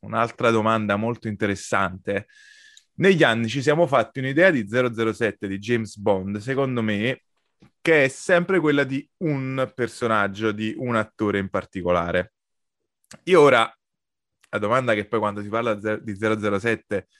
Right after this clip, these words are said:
esce sempre, proprio sempre. Chi è il miglior zero zero sette?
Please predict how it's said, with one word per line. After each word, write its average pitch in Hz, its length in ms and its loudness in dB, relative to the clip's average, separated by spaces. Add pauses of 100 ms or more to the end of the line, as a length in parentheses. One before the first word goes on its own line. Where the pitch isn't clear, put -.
(500)
esce - 280 -2
sempre, 95 520 0
proprio 98 260 -4
sempre. - 800 -6 (1400)
Chi - 160 0
è 113 60 8
il 95 120 2
miglior 98 300 -2
zero 101 220 -2
zero 95 200 0
sette? 98 580 -8